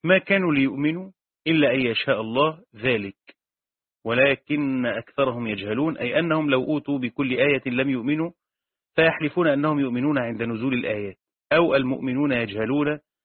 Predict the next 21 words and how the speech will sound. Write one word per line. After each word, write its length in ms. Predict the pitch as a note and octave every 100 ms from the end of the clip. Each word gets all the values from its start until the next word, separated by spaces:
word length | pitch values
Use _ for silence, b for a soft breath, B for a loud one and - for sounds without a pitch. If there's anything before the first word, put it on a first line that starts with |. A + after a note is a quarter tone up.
| _ _
أن 200 | D#3+ D3+
الكافرين 640 | A#2+ - A2+ - A#2+ C3 A#2
لا 160 | A#2+
يؤمنون، 640 | B2 A2 G#2+ G#2+ C#3+ E3 D3+ _
فيطلبون 960 | C3+ D3 - B2 A#2+ C#3 C3 C3 A#2+ A2+
نزول 260 | A2 C#3+
الآيات 580 | A#2 - A2 G#2+ A#2+ A#2+ C3+ B2+
طمعا 400 | C3 B2 A2+ A2+
في 160 | G2+ A#2+
إيمانهم. 800 | A2+ A2 G2+ G#2 G2 F#2+ G2+ F#2+ _ _ _ _ _ _ _ _ _ _ _ _ _
ذكر 280 | A#2 C#3+ B2
وجهين 420 | A2 G2 B2 B2
في 120 | G#2
الضمير 440 | G2+ G2+ G2+ A2+ A2+
في 200 | - G2
أكثرهم، 480 | F#2 - F#2+ F#2+ F#2+ _ _ _ _ _ -
في، 240 | F2+ G1+ - _ _ _ _
في 80 | G#2+
قوله: 280 | - A#2+ A2+
"ولكن 320 | G#2 G2 A2+
أكثرهم". 480 | F#2+ - G2 F#2